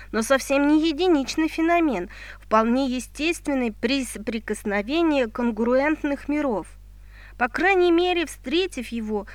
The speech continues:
мы всеми доступными способами убедились, что он является именно нашим соотечественником и современником.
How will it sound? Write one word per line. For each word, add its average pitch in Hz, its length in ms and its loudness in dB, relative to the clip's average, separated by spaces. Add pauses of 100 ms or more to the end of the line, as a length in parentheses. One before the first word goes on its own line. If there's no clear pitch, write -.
(220)
мы 233 100 2
всеми 349 380 2
доступными 262 760 -2
способами 254 800 -2
убедились, 254 840 -4 (260)
что - 280 0
он 311 260 2
является 302 800 4
именно 330 400 4
нашим 294 420 4
соотечественником 220 1300 -4
и 214 40 -4
современником. 226 1000 -4